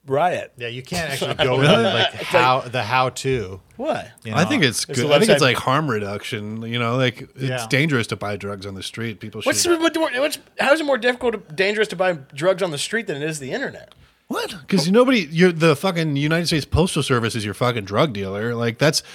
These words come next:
Speaker 3: that's the largest distributor of narcotics in the
Speaker 1: Yes,
Speaker 3: fucking
Speaker 1: I know,
Speaker 3: country.
Speaker 1: I,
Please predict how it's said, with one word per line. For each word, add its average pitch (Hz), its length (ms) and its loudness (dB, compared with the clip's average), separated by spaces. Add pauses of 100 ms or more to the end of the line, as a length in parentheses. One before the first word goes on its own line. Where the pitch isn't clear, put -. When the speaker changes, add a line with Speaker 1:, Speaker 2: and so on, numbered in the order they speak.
(140)
Speaker 3:
that's 160 320 0
the 143 140 4
largest 127 420 2
distributor 131 640 0
of 107 80 -2
narcotics 123 500 -2
in 123 60 -2
the 120 60 -2
Speaker 1:
Yes, 143 80 -2
Speaker 3:
fucking 135 240 0
Speaker 1:
I 147 60 2
know, 151 120 4
Speaker 3:
country. 151 160 2
Speaker 1:
I, 139 180 4